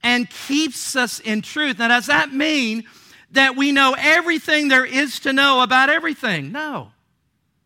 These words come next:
Otherwise, there'd be no reason for the Holy Spirit to give the church pastors and teachers, right?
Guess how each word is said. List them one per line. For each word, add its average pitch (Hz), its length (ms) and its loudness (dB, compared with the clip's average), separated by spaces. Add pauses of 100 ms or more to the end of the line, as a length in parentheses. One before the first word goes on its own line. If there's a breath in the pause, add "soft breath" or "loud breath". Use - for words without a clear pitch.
(540)
Otherwise, 233 440 0
there'd 247 140 -4
be 233 140 -4
no 233 160 2
reason 240 460 -4
for 214 160 -4
the 202 100 -4
Holy 226 180 -4
Spirit 226 460 -4 (340 soft breath)
to 208 80 -4
give 208 180 -2
the 190 80 -6
church - 680 -2 (540)
pastors 220 560 -2
and 165 120 -10
teachers, 226 800 -14 (100)
right? 196 280 -6